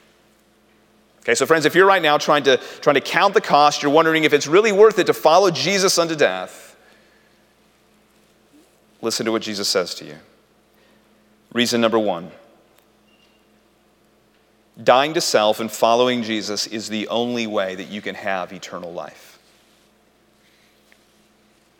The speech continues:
Verse twenty-five. "For whoever would save his life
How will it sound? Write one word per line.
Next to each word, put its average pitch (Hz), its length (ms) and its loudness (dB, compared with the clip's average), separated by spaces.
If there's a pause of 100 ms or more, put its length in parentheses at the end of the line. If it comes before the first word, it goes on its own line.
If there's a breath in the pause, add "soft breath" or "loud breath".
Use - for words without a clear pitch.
(160)
Verse 107 220 -8
twenty-five. 98 580 -8 (3000)
"For 120 200 2
whoever 135 340 4
would 123 160 2
save 143 380 0
his 143 180 -6
life 110 560 -4